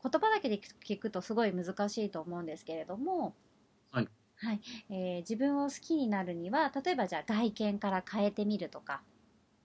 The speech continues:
Speaker 2: はい。
Speaker 1: はい。いつも黒を着ていたら、ちょっと白を着てみるとか。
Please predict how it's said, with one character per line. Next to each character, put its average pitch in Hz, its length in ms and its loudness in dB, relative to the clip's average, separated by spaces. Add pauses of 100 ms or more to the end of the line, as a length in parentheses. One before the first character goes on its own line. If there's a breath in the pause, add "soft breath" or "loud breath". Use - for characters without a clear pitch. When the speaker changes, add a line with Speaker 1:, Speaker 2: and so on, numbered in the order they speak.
(140)
Speaker 2:
は 120 180 6
い。 - 80 -2 (160)
Speaker 1:
は 208 220 0
い。 190 60 -6 (220 loud breath)
い 226 80 -4
つ 214 140 -2
も 180 160 0 (300)
黒 202 200 4
を 185 80 4
着 - 80 -14
て - 140 -2
い 277 100 2
た 440 140 0
ら、 339 280 6 (280 loud breath)
ち - 80 -2
ょ - 20 -2
っ - 40 -4
と 359 120 0
白 196 300 2
を 160 40 0
着 - 120 -14
て 185 120 -2
み 175 140 -2
る 170 100 -6
と - 120 -10
か。 131 260 -6